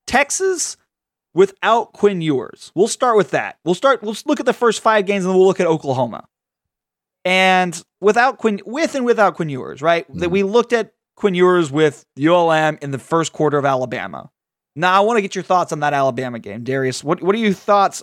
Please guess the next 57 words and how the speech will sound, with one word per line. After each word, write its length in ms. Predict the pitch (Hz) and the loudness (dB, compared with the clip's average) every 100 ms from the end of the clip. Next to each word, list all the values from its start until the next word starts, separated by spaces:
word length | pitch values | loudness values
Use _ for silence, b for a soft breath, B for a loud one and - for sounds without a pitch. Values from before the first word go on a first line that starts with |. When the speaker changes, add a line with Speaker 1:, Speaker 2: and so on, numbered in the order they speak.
| - | -4
Speaker 1:
on 340 | 170 170 165 | 2 2 2
Texas's 560 | 139 175 156 156 156 131 | 0 -2 -2 -6 -8 -6
one-point 680 | 131 156 147 - 147 139 127 _ _ _ | -2 -2 -2 -4 -2 -2 -6 _ _ _
loss 340 | 127 147 143 - | 0 2 0 -4
to 140 | 143 | -2
Alabama 420 | 135 131 135 127 | -2 0 -2 -2
at 80 | 127 | -4
home? 300 | 113 104 - _ _ _ _ _ _ _ _ - - b b _ _ _ | -6 -10 -12 _ _ _ _ _ _ _ _ -16 -16 b b _ _ _
Speaker 2:
Uh, 520 | 113 135 139 139 139 131 | 0 2 4 2 2 -2
I, 480 | 98 110 110 92 98 | 0 0 0 -2 -2
I 20 | |
mean, 240 | 104 104 | 0 0
I, 280 | 101 95 95 | -2 -2 -2
I 20 | |
hate 260 | 92 110 - | 0 -2 -2
to, 300 | 104 95 76 - _ | -2 -2 -2 -8 _
you 100 | 90 | -4
know, 160 | 98 95 | -2 0
to 60 | |
sound 340 | 85 104 104 98 | -2 -2 0 0
cliche, 480 | - 90 - 107 101 | 0 0 0 2 2
but 160 | 80 | 0
I, 120 | 78 82 | 0 -2
I 100 | 78 | -2
mean, 160 | 85 | -2
I'm 100 | 82 | 0
just, 120 | 87 76 | 0 0
I 80 | |
gotta 160 | 92 101 | 2 2
go 100 | 95 | 2
by 100 | 92 | 2
what 140 | 92 80 | 2 0
my 100 | 73 | -2
eyes, 480 | 78 101 95 85 - | 0 0 -2 -4 -6
you 160 | 80 | -6
know, 160 | 87 82 | -4 -4
what 160 | 82 | -4
my, 200 | 78 76 73 | -4 -6 -6
what 160 | 76 | -6
my 100 | 76 | -6
body 320 | 69 95 101 | -4 -2 0
language, 320 | 92 95 90 82 | 0 -2 -4 -6
you 60 | |
know, 140 | 90 87 | -6 -8
what 180 | 78 87 | -8 -8
my, 60 | |
what 160 | 85 87 | -6 -6
I 40 | |
feel, 380 | 82 117 113 92 85 | -2 0 0 -2 -4
what 120 | 87 | -4
it 60 | |
told 320 | - 107 131 98 | -2 0 0 -2
me, 120 | 80 | -8
what 140 | 80 76 | -6 -4
it 40 | |
told 280 | 107 127 92 | -2 -2 -4
me. 220 | 82 82 | -8 -12